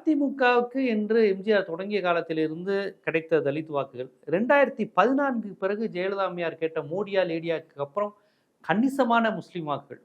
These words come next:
முஸ்லீம் அமைப்புகள்லாம் திமுகவோட கூட்டணி வச்சதுக்கு அப்புறமும் ரெண்டாயிரத்தி பதினாலுல முஸ்லீம்ஸ் ராமநாதபுரம், ஆம்பூர் எல்லா இடத்துலையும் தனித்து நின்ன ஜெயலலிதா அம்மையாருக்கு ஓட்டு போட்டாங்க. இந்த பாரம்பரியமான தலித் வாக்குகளையும்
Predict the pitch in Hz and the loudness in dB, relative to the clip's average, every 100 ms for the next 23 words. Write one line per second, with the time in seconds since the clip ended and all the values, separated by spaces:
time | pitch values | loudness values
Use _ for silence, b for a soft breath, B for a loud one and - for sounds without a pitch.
0 | 143 139 208 196 190 196 196 220 220 202 | -16 -8 -4 -2 0 0 2 0 0 -4
1 | 208 202 196 190 190 196 185 175 180 165 | -2 0 0 0 -6 -8 -8 -6 -8 -2
2 | 170 220 233 247 180 202 196 180 180 202 | 0 4 4 4 4 2 2 -2 0 0
3 | 185 160 208 185 170 170 196 190 175 175 | -2 -6 -8 -6 2 4 4 2 4 4
4 | 226 196 190 160 185 214 202 196 247 _ | 4 2 -2 -2 2 2 0 -8 -16 _
5 | _ _ _ _ _ 175 240 233 220 196 | _ _ _ _ _ 4 4 2 0 0
6 | 185 170 160 180 180 175 165 165 160 147 | 0 0 0 0 2 2 0 -4 -4 -8
7 | 139 127 123 120 _ _ _ _ _ 196 | -8 -12 -12 -14 _ _ _ _ _ -10
8 | 277 269 269 226 262 311 285 262 240 233 | -2 0 4 6 6 4 2 2 2 2
9 | 262 196 196 208 196 180 165 165 165 220 | 2 2 0 0 -2 -2 0 -2 -2 -4